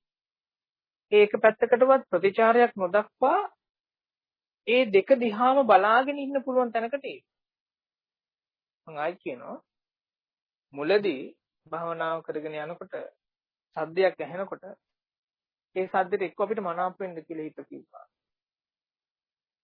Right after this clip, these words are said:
එක්ක අමනාප වෙන්න කියලා හිත කිව්වා. උවිතත් කලින් එහෙම, එහෙම එකක් තිබ්බද කියලා අපි දන්නෙත් නැහැ.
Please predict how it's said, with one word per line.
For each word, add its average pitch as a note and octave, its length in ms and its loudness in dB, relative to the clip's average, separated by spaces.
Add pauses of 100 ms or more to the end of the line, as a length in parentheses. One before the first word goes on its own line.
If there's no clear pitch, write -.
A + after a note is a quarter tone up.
එක්ක - 220 -10
අමනාප F3+ 400 0
වෙන්න E3+ 200 -4
කියලා D3+ 260 -12
හිත F3 120 -14
කිව්වා. E3+ 300 -12 (1080)
උවිතත් E3+ 320 2
කලින් G#3+ 380 4
එහෙම, G3 200 0
එහෙම G3 220 0
එකක් G3+ 200 2
තිබ්බද G3 320 -2
කියලා G#3 220 -2
අපි A3+ 100 -6
දන්නෙත් F#3+ 380 4
නැහැ. - 200 -20